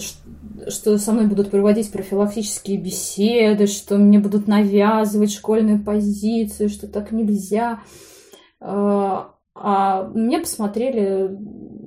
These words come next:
м, с совершенным пониманием и разрешили. Я не знаю, какие разговоры велись после нашей беседы. Они наверняка велись и, конечно же, обсуждали, а, нас,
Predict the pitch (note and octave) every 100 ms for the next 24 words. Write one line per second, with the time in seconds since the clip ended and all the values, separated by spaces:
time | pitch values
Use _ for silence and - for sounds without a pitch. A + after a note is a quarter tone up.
0 | - _ _ _ _ _ _ _ - _
1 | _ - G3+ G3 F#3+ - A3 A#3+ - G#3+
2 | G3 G#3 G3+ A3 G#4 G4+ A#3 A3 G3+ C#4
3 | F#4+ B3 A3+ B3 - - G3+ F3 E3+ -
4 | G3 C4 D#4 E4 C#4 D#4 B3 F3+ F#3 G3+
5 | A3 A3 G3+ G3 F#3+ G#3 G#3+ A#3 G3 F3
6 | F#3+ G3 F3+ - - C4+ B4+ - B3 G3
7 | - - - - A#3 A3+ - G3+ A3 -
8 | A#3+ G3+ F3+ - A3+ C4+ C#4+ G#3 A3 A3
9 | C4 A3+ F#3+ G3 A#3 F#4+ G4 - G#3 G#3
10 | A#3 - G3 F#3+ F#3 F#3+ - A3+ G#3 D4
11 | G4 F4+ E4 E4+ - - - - A3 A3
12 | A3 G#3+ A3+ G#3+ G#3 -